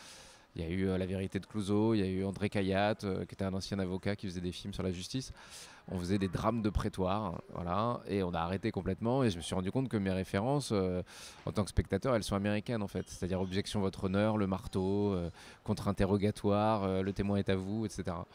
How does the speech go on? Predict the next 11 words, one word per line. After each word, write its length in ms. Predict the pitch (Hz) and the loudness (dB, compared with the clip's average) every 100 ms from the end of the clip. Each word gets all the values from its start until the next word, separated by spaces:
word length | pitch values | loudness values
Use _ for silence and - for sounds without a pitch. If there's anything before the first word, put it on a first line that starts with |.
| - - - - - | -18 -18 -18 -18 -6
Et 140 | - 104 | -2 0
que, 480 | 110 101 95 92 95 | 4 6 6 4 2
et 60 | |
que 60 | - | 0
je 80 | - | -2
connaissais 380 | 110 104 127 - | 0 0 0 -2
rien 480 | - 113 127 113 - | 2 4 4 2 0
à 80 | 98 | -2
la 80 | |
procédure 600 | 90 98 90 98 104 104 - | -2 -4 -4 -2 -2 -2 -8
française 600 | - 92 - 90 90 | -8 -6 -4 -6 -6